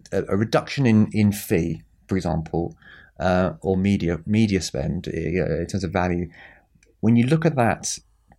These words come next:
in proportion to the, to the, the revenue of that, of that organization, it's a rounding error.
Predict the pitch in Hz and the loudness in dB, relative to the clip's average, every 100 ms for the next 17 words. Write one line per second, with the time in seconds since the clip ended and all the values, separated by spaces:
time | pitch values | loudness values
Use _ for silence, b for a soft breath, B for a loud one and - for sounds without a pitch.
0 | - 113 110 - 127 110 - - 98 92 | -4 -4 -4 -2 0 0 -4 -4 -2 -4
1 | - 104 92 92 - - - 98 98 113 | -4 -2 0 0 -2 -10 -6 -4 0 0
2 | 120 104 85 82 87 - 101 85 - 90 | 2 0 0 -2 -2 -4 -4 -2 -2 -2
3 | 90 87 85 80 - - - 90 95 92 | -4 -2 -4 -6 -10 -12 -10 -8 -4 -2
4 | 82 80 80 - 82 | -2 -4 -6 -12 -14